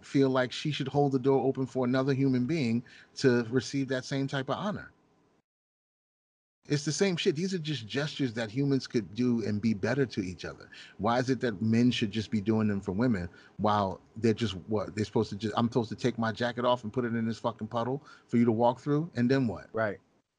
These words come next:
Speaker 1: What do you,
Speaker 2: That's
Speaker 1: what, I
Speaker 2: how
Speaker 1: mean
Speaker 2: she kno-, she, that's how she knows she's valuable.
Speaker 1: Right, right. And I know I'm valuable because you stepped on my fucking jacket and, and walked across the
Speaker 2: No,
Speaker 1: street.
Speaker 2: no, no, no. You know you're valuable because you have a skill or an ability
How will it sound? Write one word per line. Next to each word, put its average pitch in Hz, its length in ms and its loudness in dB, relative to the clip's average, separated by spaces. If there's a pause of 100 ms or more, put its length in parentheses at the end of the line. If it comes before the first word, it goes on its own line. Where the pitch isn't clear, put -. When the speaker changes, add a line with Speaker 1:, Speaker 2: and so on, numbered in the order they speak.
Speaker 1:
What 139 160 4
do 151 60 6
you, 190 160 4
Speaker 2:
That's 123 200 2
Speaker 1:
what, - 20 -2
I 131 40 6
Speaker 2:
how 135 120 4
Speaker 1:
mean 147 120 0
Speaker 2:
she 143 60 -4
kno-, 135 200 -10
she, - 160 -20
that's 123 200 0
how 120 120 -2
she 120 160 -8
knows 117 200 -8
she's 101 180 -14
valuable. 101 480 -2 (440)
Speaker 1:
Right, 117 360 2 (160)
right. 110 220 -10 (320)
And 135 120 0
I 147 80 2
know 160 200 -4
I'm 147 180 -6
valuable 113 500 -8
because 104 360 -8
you 113 80 -8
stepped - 340 -6
on 113 80 -2
my 107 140 -4
fucking 101 380 -8
jacket 104 360 -6
and, 90 120 -14 (120)
and 98 160 -8
walked 104 240 -4
across 95 300 -6
the 110 60 -12
Speaker 2:
No, 120 120 2
Speaker 1:
street. 127 80 4
Speaker 2:
no, 131 160 0
no, 127 160 -2
no. 117 360 -4 (320)
You 110 380 -10
know 135 220 2
you're 113 420 0
valuable 98 720 0 (380)
because 113 480 -4
you 131 120 -2
have 123 220 0
a 104 60 -4
skill 127 680 -2
or 110 140 -2
an 104 100 -4
ability 98 720 0